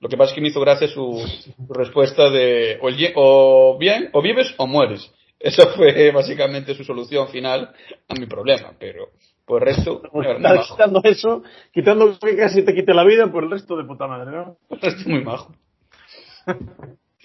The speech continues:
Speaker 1: Ay, Mendeleyev.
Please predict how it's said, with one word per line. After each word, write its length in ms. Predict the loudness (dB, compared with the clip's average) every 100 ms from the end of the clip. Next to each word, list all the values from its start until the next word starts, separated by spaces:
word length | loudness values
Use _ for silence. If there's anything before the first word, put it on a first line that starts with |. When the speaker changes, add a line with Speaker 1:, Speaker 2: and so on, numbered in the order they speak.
| -20 _ _ _ _ _ _ -16 -16 _ -18 _ -16 -16 _ _ _ _ _ _ _ _ _ _ _ _ _ _ _ _ _
Speaker 1:
Ay, 340 | -6 -4 -4 -6
Mendeleyev. 560 | -10 -10 -12 -12 -12